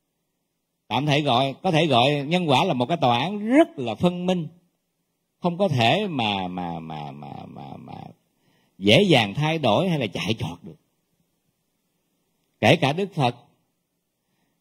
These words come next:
Quý vị biết không, Đức Phật của chúng ta là một cái vị cha lành ba cõi, là một đấng giác ngộ hoàn toàn trên cuộc đời này.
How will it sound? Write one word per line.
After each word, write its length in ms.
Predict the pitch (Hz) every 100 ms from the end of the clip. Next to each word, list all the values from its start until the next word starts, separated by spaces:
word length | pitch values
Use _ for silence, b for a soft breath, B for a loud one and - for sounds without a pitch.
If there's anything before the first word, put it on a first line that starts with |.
| -
Quý 100 | 175
vị 120 | 143
biết 80 | 165
không, 120 | 175
Đức 120 | 185
Phật 120 | 151
của 120 | 131 165
chúng 220 | 180 180
ta 240 | 160 151
là 100 | 143
một 100 | 117
cái 100 | 143
vị 460 | 147 120 117 131 101 _ _ _ _ _ -
cha 180 | 156 151
lành 280 | 131 110
ba 180 | 131 147
cõi, 460 | 143 107 101 151 208
là 100 | 120
một 140 | 98 113
đấng 200 | 175 196
giác 280 | 190 202 117
ngộ 320 | 101 104 127
hoàn 300 | 120 113 110
toàn 380 | 113 110 104 95 _ _ _ _ _ _ _ _ _ _ _ _ _ _ _ _ _
trên 120 | 156 131
cuộc 160 | 117
đời 240 | 120 107 104
này. 260 | 98 82